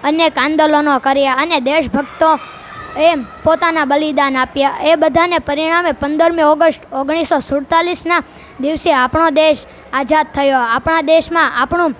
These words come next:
એ આપણું રાજ્ય થયું. આપણે આપણા રાષ્ટ્રધ્વજ તરીકે તિરંગો ઝંડો ફરકાવ્યો. પંદરમી ઓગસ્ટ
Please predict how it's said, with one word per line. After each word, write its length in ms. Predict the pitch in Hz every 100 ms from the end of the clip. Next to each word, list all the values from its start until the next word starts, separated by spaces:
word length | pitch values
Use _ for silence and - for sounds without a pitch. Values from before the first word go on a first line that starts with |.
| - - - - 277
એ 180 | 294 277 - - - -
આપણું 340 | 247 269 330 294
રાજ્ય 380 | 285 247 320
થયું. 440 | 285 269 277 262 269
આપણે 340 | 269 320 311 - - 247
આપણા 360 | 254 302 269
રાષ્ટ્રધ્વજ 600 | 254 254 - 330 294 311 -
તરીકે 380 | 294 320 294 285
તિરંગો 460 | 285 294 311 311
ઝંડો 340 | 285 277 302 269
ફરકાવ્યો. 680 | - 262 - 254 240 247
પંદરમી 540 | 233 285 320 330 330 320
ઓગસ્ટ 420 | 285 302 320